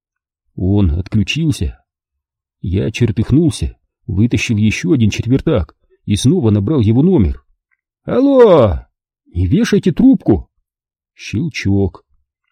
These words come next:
У меня осталось только два четвертака. Я набрал его ещё раз. «Оставьте меня в покое», — сказал мистер Кроули. «Если вам столько обо мне известно,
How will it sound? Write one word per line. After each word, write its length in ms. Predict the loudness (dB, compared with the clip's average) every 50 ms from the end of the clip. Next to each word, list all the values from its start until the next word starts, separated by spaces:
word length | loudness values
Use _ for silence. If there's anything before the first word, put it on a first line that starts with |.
| _ _ _ _ _ _ _ _ -8
У 120 | -6 -4
меня 300 | -2 -2 0 0 -2 -2
осталось 500 | -4 -6 -6 -6 -4 -2 -2 -2 -2 -4
только 300 | -6 -6 -6 -4 -2 -4
два 380 | -4 -2 -2 0 0 0 0 -2
четвертака. 840 | -4 -8 -6 -2 -2 -2 0 -2 -4 -2 -2 -2 0 0 -2 -4 -8 _ _ _ _ _ _ _ _ _ _ _ _
Я 240 | -8 -4 -2 0 0
набрал 360 | 0 0 0 0 0 0 0
его 360 | 0 0 0 0 2 2 2 0
ещё 500 | 0 0 -2 -2 -2 -2 0 0 2 2
раз. 340 | 0 -2 -4 -8 -14 -20 _ _ _ _ _ _ _ _ _ _ _ _ _ _ _
«Оставьте 640 | -8 -4 -4 -4 -4 -4 -4 -2 -2 -2 -2 -2 -2
меня 300 | -2 0 0 0 0 0
в 80 | 0 0
покое», — 720 | 0 -2 0 0 2 2 4 4 4 2 2 -2 -6 -12 _ _ _ _ _ _
сказал 440 | -20 -14 -10 -8 -6 -6 -4 -2
мистер 380 | -2 -2 -2 -4 -4 -6 -8 -6
Кроули. 500 | -4 -4 -2 0 0 -2 -4 -6 -10 -14 _ _ _ _ _ _ _ _
«Если 280 | -8 -6 -6 -4 -2 -2
вам 180 | 0 0 0 0
столько 360 | 0 -2 -2 -2 0 0 0
обо 140 | 2 2 2
мне 220 | 2 2 2 0
известно, 600 | 2 2 2 2 2 2 2 0 -4 -6 -6 -10